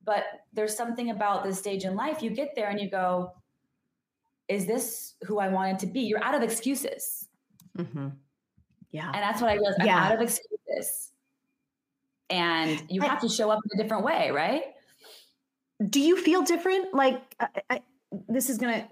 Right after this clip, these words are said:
Speaker 2: come across like a really oversimplified, but, like, when you wake up in the morning and you're obviously physically in a different space, you're living your, your schedule is different, your,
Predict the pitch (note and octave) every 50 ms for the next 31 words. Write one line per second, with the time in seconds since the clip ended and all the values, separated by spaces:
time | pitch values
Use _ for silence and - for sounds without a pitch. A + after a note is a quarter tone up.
0 | - - G#3+ - A#3 A#3+ A3+ A3 A#3 A3+ G3+ G#3 - G#3+ G3+ G3 G#3 G3+ F#3 F#3+
1 | F#3+ G3 F#3 F#3+ F3+ F#3 F#3 F#3 - G3 F#3+ F#3 F#3+ F#3 G#3 G3 F#3 G3 F#3+ -
2 | F#3 E3+ F3 E3+ F3+ - F3+ F#3 - G3 F#3+ F#3+ F#3 A3+ A#3 A#3 B3 A#3 G#3 G3+
3 | F3+ D#3+ C#3+ C#3+ C#3+ D3+ D3+ D3 D3+ D3+ - D#3+ E3+ E3 E3+ - - F#3 F#3+ F#3+
4 | F#3 - - G#3 F#3+ - E3+ D3+ F3 E3+ E3+ E3 E3+ E3 F3 E3+ - F3 E3+ E3
5 | - - D#3+ C#3+ C#3+ D3 D3 C#3+ C#3+ C#3+ - - D#3+ F3 E3 D#3 D#3 E3+ F3 F#3
6 | F3+ F3+ E3+ E3+ D#3+ D#3 - G3+ F#3 E3+ - - C4 B3+ A3+ A3+ G#3 F3 E3 D#3+
7 | - - F#3 D#3 - E3+ D#3 D3+ D3+ A#2+ D3+ F3 F3+ F3 E3+ E3 E3 E3 E3